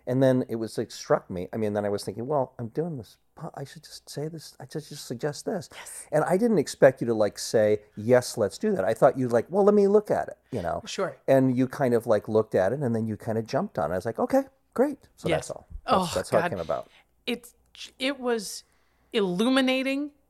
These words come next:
Speaker 2: heartwarming.
Speaker 1: Mm-hmm.
Speaker 2: I cried. I read this stuff. And amazingly, too, I sat down with my primary source, the book that I, that I got to kinda get started on this, because, and I'll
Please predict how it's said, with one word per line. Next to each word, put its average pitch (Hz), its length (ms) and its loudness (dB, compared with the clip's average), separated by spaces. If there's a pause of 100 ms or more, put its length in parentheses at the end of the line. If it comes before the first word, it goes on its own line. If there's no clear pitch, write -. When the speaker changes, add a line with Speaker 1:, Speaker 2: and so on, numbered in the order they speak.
(160)
Speaker 2:
heartwarming. 247 800 0 (380)
Speaker 1:
Mm-hmm. 92 160 -10
Speaker 2:
I 87 60 -6
cried. 339 840 -2 (500)
I 277 120 -6
read 302 260 -6
this 349 180 -2
stuff. - 460 -8 (460)
And 269 420 -2 (320)
amazingly, 285 640 2
too, 254 320 -2 (100)
I 226 100 -2
sat 311 260 0
down 240 400 0
with 220 100 -4
my 202 140 0
primary 220 420 -4
source, 226 360 -4
the - 100 -10
book 226 380 -4
that 180 220 -2
I, 147 280 -10
that 165 100 -2
I 156 80 -6
got 160 220 -2
to - 60 -18
kinda 170 180 -4
get 151 120 -12
started 208 340 -2
on 151 120 -8
this, 165 160 -8
because, 214 440 -8
and 208 260 -6
I'll 196 260 -6